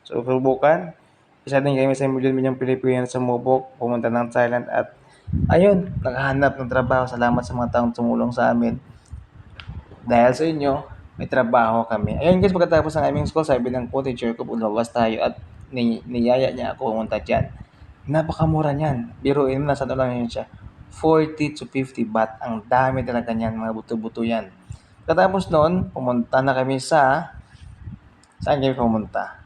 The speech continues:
Alamin mo nga. Doon sa Lotus. Lotus, dito kasi pag Lotus, pumunta ka ng Lotus, ano siya, pag eight ng gabi, maraming mga promo. Tingnan mo yung mga ref dito, oh, five thousand lang, double door na. Samsung pa yan. Grabe, no? Ang mura talaga ng mga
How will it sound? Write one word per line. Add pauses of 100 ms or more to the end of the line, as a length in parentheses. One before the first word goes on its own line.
Alamin
mo
nga. (840)
Doon
sa
Lotus.
Lotus,
dito
kasi
pag
Lotus,
pumunta
ka
ng
Lotus, (400)
ano
siya, (320)
pag
eight (880)
ng
gabi, (400)
maraming
mga
promo.
Tingnan
mo
yung
mga
ref
dito,
oh, (120)
five
thousand
lang,
double
door
na. (400)
Samsung
pa
yan.
Grabe,
no?
Ang
mura
talaga
ng
mga